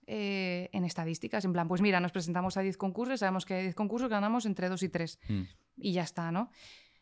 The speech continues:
Speaker 1: Pero bueno, llegar a ese patrón
Speaker 2: Sí.
Speaker 1: requiere de, pues, también un conocimiento como, ¿sabes? Eh,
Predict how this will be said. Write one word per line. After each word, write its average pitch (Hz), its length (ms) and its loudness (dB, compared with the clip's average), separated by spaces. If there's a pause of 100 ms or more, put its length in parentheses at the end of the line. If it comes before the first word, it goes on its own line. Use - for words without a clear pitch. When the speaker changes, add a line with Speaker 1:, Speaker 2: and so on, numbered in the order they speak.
(160)
Speaker 1:
Pero 190 180 8
bueno, 208 180 8
llegar 175 380 6
a 185 100 8
ese 196 220 4
patrón 202 580 8
Speaker 2:
Sí. 233 60 -4
Speaker 1:
requiere 185 580 4
de, 185 460 4
pues, - 340 -2
también 175 300 4
un 185 60 4
conocimiento 196 580 4
como, 185 300 2 (200)
¿sabes? 240 500 0
Eh, - 440 -12